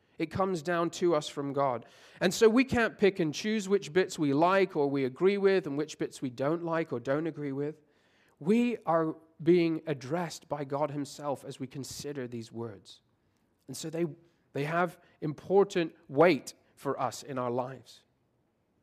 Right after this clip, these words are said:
Paul's making it crystal clear to Titus and to those that he's serving in these churches on Crete that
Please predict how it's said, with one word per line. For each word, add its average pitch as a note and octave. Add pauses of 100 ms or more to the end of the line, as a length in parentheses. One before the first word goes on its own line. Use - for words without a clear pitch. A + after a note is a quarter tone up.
(340)
Paul's G#3
making G#3
it E3+ (200)
crystal G#3+
clear G3+
to D3
Titus F#3+
and D3
to D3
those E3+
that C#3+
he's C3
serving E3+
in C3+
these B2+
churches F3
on C3
Crete F3 (540)
that E3+